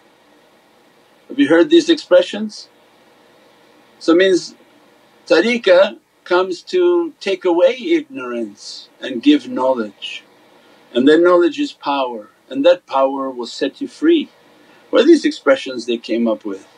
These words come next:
Because these are all haqqaiqs. That when you learn these realities and you connect with the light, you connect with their guidance, when the light and the light of faith and love begins to enter the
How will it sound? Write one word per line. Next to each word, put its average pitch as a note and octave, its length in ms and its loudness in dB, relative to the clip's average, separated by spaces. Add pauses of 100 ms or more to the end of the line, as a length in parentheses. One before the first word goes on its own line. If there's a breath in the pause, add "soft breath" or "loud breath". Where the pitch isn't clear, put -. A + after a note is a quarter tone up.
(600 soft breath)
Because E3+ 280 0
these F#3 160 2
are F#3 60 6
all F#3 200 4
haqqaiqs. - 840 -6 (680)
That C#3+ 140 -2
when E3+ 180 4
you F3+ 140 0
learn G#3+ 340 -2
these F3+ 220 -2
realities C#3 800 -4 (260)
and C#4+ 160 2
you E3+ 100 4
connect G#3 600 -2
with - 180 0
the C#3+ 100 -2
light, C#3+ 520 -2
you C3+ 120 -10
connect E3 520 -4
with F3+ 160 -2
their D3 160 -2
guidance, C#3+ 680 -4 (360 soft breath)
when - 160 2
the D3+ 100 2
light G3+ 720 -2
and C#3 160 -6
the C#3 100 -4
light F3 380 0
of C#3+ 120 -6
faith F#3+ 500 -4
and C#3+ 240 0
love F3 400 0
begins D#4+ 460 -4
to - 140 -12
enter G3 400 -2
the - 140 -2